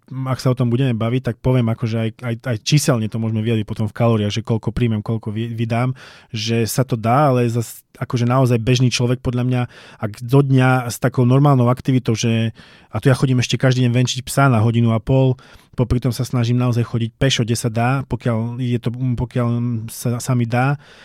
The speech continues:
A ešte ch-, mám aj tréningy do, takže ja si myslím, že tých tisíc kalórií, keď bežný človek spáli tisíc dvesto,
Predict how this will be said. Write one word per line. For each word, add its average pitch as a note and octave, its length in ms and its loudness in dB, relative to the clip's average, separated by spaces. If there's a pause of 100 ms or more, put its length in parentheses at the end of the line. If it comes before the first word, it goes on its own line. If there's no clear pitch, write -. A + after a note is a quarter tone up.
(220)
A A#2 180 -8
ešte B2 240 -2
ch-, - 140 -6
mám B2+ 160 2
aj A#2+ 160 0
tréningy C3 400 2
do, A#2+ 160 2
takže A#2 400 0
ja A#2 80 2
si - 100 -4
myslím, B2+ 300 0
že A#2 320 -2 (240)
tých - 160 -6
tisíc - 400 0
kalórií, C#3 480 4
keď B2 260 -4
bežný B2+ 300 2
človek C3+ 240 0
spáli A#2+ 320 -2
tisíc C3 260 -6
dvesto, A2+ 540 -2